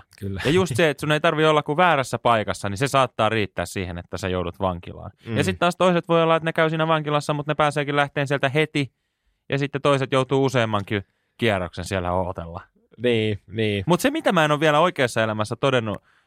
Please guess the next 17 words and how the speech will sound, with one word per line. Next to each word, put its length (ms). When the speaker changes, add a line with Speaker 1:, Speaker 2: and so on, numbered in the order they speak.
Speaker 2:
mikä 300
ehkä 420
voisi 240
olla 140
semmonen, 340
mitä 200
meidän 160
pitäisi 220
tuoda 260
tuolta 240
monopolimaailmasta, 800
on 60
se, 120
että, 260
että 180
kun 140
sä 100